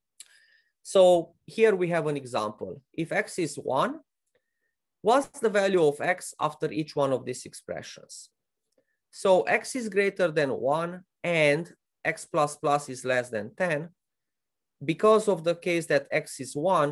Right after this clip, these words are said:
one greater than one is false, the condition, the conditional operator says the entire conjunction is false. It will never execute the second part. So the value of x is still one after that expression.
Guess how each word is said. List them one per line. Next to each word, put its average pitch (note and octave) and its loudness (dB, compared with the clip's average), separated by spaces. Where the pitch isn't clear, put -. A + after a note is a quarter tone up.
one E3 0
greater D#3 0
than C3 -4
one C#3 0
is F#2 -8
false, A#3+ 0
the E3 -4
condition, F#3+ -2
the D#3 4
conditional E3 -2
operator D#3+ 0
says C3+ -2
the C#3+ 4
entire D3 2
conjunction C3+ -6
is G#2+ -8
false. C#3+ 0
It C3+ -6
will C3 -4
never C3+ 2
execute A2+ -8
the A2 0
second B2+ -2
part. - -6
So - -6
the F#3 0
value G#3+ 6
of D3+ 2
x F3+ -2
is D3+ -6
still E3 -2
one C3+ 2
after A#2+ -2
that A#2 2
expression. - -14